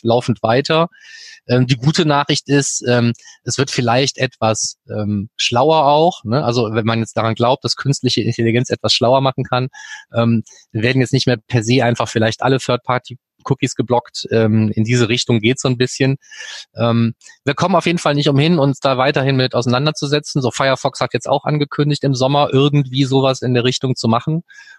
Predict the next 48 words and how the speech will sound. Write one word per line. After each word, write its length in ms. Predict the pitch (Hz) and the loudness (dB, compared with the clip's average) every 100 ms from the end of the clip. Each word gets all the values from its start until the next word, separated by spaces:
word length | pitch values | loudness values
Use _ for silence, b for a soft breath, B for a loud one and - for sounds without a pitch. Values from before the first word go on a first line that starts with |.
| _ | _
um 200 | 131 131 | 0 2
das 200 | 123 - | 2 0
Tracking 420 | - 127 139 135 | -4 -2 0 0
halt, 460 | 123 123 123 123 - | 2 2 2 0 -4
äh, 60 | 110 | 0
also 420 | 113 113 110 107 | 0 2 0 -2
Third-Party-Tracking 1120 | - 120 - 120 110 - 110 117 113 110 104 | -4 -4 -2 -6 -6 -8 -6 -2 -2 -2 -2
mehr 140 | 110 | -2
oder 100 | 107 | -2
weniger 240 | 107 107 107 | 0 0 0
zu 120 | - | 0
erschweren 500 | 107 - 113 131 123 | -2 0 -2 0 0
oder 140 | 113 | 0
zu 180 | 110 120 | -2 -2
unterbinden. 640 | 113 113 107 120 131 143 139 B B B | -2 -2 0 0 2 2 0 B B B
Das 140 | 123 | -2
wird, 340 | 123 147 - - | 0 0 -2 -8
äh, 20 | 120 127 | -8 -8
genauso 540 | 120 127 131 147 139 139 | -4 0 2 2 2 2
oder 180 | 123 123 | 2 0
ähnlich 380 | 131 139 135 | 0 0 0
aussehen 380 | 123 131 - 123 | 2 2 0 0
wahrscheinlich 460 | 117 - 123 120 - | 0 0 0 -2 -6
wie 40 | |
die 80 | 117 | -6
Lösung, 340 | 117 127 123 | 0 0 0
die 100 | 117 113 | -2 -2
wir 60 | |
im 100 | 110 | -2
Safari 460 | 101 - 123 127 135 | -2 -2 0 0 0
haben. 360 | 123 123 135 143 B B B B | 2 2 0 -6 B B B B
Äh, 180 | 120 127 | -2 0
und 220 | 123 123 | 0 0
dann 100 | 127 | 0
kommt 220 | - 139 | -2 -2
das 120 | 139 | 0
auch 120 | 127 131 | -2 0
irgendwann 580 | 131 135 117 120 127 | 0 2 2 2 2
in, 400 | 117 113 117 113 | 2 2 2 2
äh, 240 | 113 110 107 | 2 2 0
Browser 440 | 104 110 117 117 | -2 -2 0 0
X, 180 | 113 - | -2 -6
Y 320 | 131 - 120 | -6 0 0
und 140 | 110 107 | 2 0
Z 320 | 131 135 - - | -2 -4 -8 -6
und 120 | 117 | -4
spätestens 480 | - 117 113 107 - | -2 -4 -4 -6 -4
dann, 440 | 110 113 113 113 | -2 2 2 2